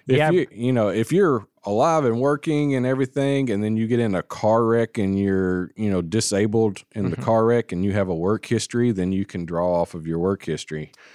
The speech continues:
Speaker 1: Um, it's near your maximum benefit. So
Speaker 2: Yeah, and, and be, be, uh, be aware that the average benefit for that, according to this, uh, statistical website, is National Council on Aging, is where this comes from. Seventeen hundred dollars a month is the
Speaker 1: That's,
Speaker 2: average.
Speaker 1: yeah, that sounds pretty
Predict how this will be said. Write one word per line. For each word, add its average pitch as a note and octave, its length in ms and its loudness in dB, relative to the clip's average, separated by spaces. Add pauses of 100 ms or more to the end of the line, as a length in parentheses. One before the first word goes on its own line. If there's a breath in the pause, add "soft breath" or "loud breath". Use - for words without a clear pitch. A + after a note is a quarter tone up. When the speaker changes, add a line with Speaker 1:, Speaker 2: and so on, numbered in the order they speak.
(380 loud breath)
Speaker 1:
Um, F2+ 680 0 (640)
it's G2 320 -10
near A2+ 300 4
your G2 160 2
maximum F2 640 -2
benefit. D#2 600 -2
So - 240 -4
Speaker 2:
Yeah, F#3+ 260 4
and, F3 320 0
and F3 200 0
be, G#3 260 2
be, F3+ 540 0
uh, C3 360 2 (440)
be F#3+ 140 0
aware C#3+ 640 2
that C3 240 0
the D3 160 -2
average D3 420 0
benefit C#3 480 0 (120)
for D3 140 -2
that, C3+ 440 0
according C#3 600 -2
to C3 480 0
this, B2+ 360 -4
uh, B2 160 0
statistical C3 720 -6
website, B2 380 0
is A#2 160 -4
National C3+ 280 -2
Council A#2+ 420 -6
on A2 180 -2
Aging, A2 500 -4
is G2+ 220 -8
where A#2 100 -2
this G#2+ 220 -6
comes A#2+ 240 -4
from. A2 260 -6
Seventeen C3 560 -6
hundred A2 380 -4
dollars G#2 400 -4
a - 20 -6
month G#2+ 300 -6
is G#2 100 -6
the G2+ 100 -2
Speaker 1:
That's, G#2+ 120 -6
Speaker 2:
average. A2 340 -2
Speaker 1:
yeah, F2+ 60 2
that F2+ 180 0
sounds D#2+ 260 -6
pretty E2+ 360 -4